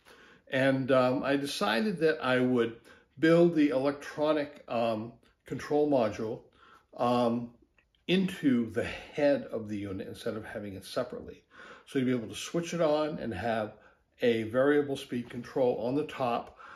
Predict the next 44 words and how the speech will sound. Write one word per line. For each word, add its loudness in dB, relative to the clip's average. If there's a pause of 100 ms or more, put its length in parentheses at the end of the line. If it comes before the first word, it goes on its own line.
(180)
um, 2
that -8
you -6
could -6
use -4
it -6
without 0
having -4
this -8
separate -8
box -4
on -6
the -8
side. -8 (560)
Now, 2 (280)
the -4
previous 0
one 4
I 6
built, 0 (220)
it's -12
in -6
the -6
back 4
of -4
the -2
boat. 0 (200)
I -4
have -4
a -6
Pelican -4
Bass 0
Raider. 0
It's -8
wonderful. 2
The -4
control -2
is -6
here -2
right 4
under 0
my 2
right 0
hand, -4